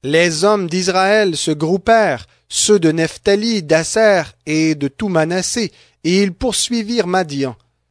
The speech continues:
Gédéon envoya des messagers dans tous les monts d'Éphraïm pour dire, « Descendez à la rencontre de Madian et emparez-vous avant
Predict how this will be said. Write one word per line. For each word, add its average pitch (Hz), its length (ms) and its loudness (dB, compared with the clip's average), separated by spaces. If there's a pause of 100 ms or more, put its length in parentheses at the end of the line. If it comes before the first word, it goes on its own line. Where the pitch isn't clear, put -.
(220)
Gédéon 170 580 2
envoya 165 520 4
des 147 160 2
messagers 175 640 2
dans 160 260 2
tous 233 240 -2
les 220 160 4
monts 208 180 2
d'Éphraïm 196 800 0
pour 170 160 0
dire, « 151 400 -4 (320)
Descendez 240 640 0
à 214 80 4
la 175 140 4
rencontre 190 640 0
de 156 100 0
Madian 185 580 -2 (300)
et 170 140 0
emparez-vous 180 840 0 (320)
avant 165 460 0